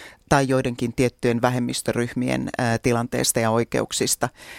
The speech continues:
Et nämä rauhanneuvottelu-, ää, tilanteet on yleensä sellaisia, jos on aika vahvasti semmoinen asiantuntijoista koostuva tukijoukko mukana siinä huolehtimassa siitä, että se neuvottelu on, on, että sen onnistumisen mahdollisuudet on, mahdollisuudet on parhaat mahdolliset siihen tilanteeseen.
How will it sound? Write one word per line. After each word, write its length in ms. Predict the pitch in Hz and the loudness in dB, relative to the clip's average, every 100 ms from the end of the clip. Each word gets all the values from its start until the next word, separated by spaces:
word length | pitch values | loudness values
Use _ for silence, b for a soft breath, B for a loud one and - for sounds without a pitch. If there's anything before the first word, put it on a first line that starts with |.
| B - | B -4
Et 80 | - | 2
nämä 140 | 127 | 4
rauhanneuvottelu-, 880 | 151 151 143 127 131 - 120 123 127 | 4 4 2 0 -2 -2 0 -2 -2
ää, 160 | 135 127 | -2 0
tilanteet 480 | 147 143 127 127 - | 2 2 2 -2 -2
on 60 | 117 | -2
yleensä 360 | 135 131 123 | 0 0 0
sellaisia, 500 | 120 143 131 123 131 | 0 2 2 0 -2
jos 200 | 127 131 | -2 -2
on 100 | - - | -4 0
aika 320 | 156 147 135 - | 2 2 0 0
vahvasti 400 | 139 127 127 - | 0 0 -2 -2
semmoinen 400 | - 120 120 120 - | 0 0 0 -2 -2
asiantuntijoista 760 | 151 135 120 120 131 127 127 - | 0 0 0 -2 -4 -4 -4 -4
koostuva 440 | - 117 - 120 | -2 -2 -2 -4
tukijoukko 640 | - 135 143 110 117 - | -2 -2 0 -2 -4 0
mukana 360 | 127 131 135 131 | 0 2 0 0
siinä 260 | - 123 127 | 0 0 2
huolehtimassa 600 | 226 233 175 160 160 - | 2 2 0 0 0 2
siitä, 320 | 214 185 123 | 2 2 0
että 220 | 123 - B B B - | 0 -2 B B B -2
se 140 | 175 | 2
neuvottelu 540 | 185 185 139 139 131 | 2 0 0 0 2
on, 180 | 135 131 - | 2 0 0
on, 240 | 143 135 131 | 0 0 0
että 140 | 156 - | 0 2
sen 220 | 180 175 | 2 0
onnistumisen 680 | 220 220 151 - - 123 131 | 0 0 0 -2 0 2 2
mahdollisuudet 640 | 135 139 127 113 - - 117 | 4 2 0 -4 -4 -2 -2
on, 140 | 113 - | -2 -2
mahdollisuudet 680 | - 165 139 120 - 110 - | 0 2 2 0 -2 -4 -2
on 120 | 117 120 | -2 0
parhaat 640 | - 98 - - - - | 0 0 -2 -4 -4 0
mahdolliset 560 | 113 110 123 95 - - | 0 2 0 -2 0 0
siihen 400 | - 73 131 - | 0 -2 -4 -2
tilanteeseen. 720 | 76 73 151 - - - | -2 -2 -4 -6 -4 -4